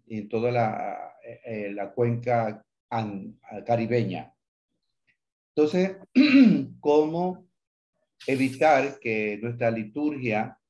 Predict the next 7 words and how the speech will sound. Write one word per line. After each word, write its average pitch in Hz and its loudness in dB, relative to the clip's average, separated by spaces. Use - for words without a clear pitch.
evoque, 127 0
eh, 101 -8
se, 101 -6
se, 95 -8
se 117 -2
pueda 135 0
confundir 127 -2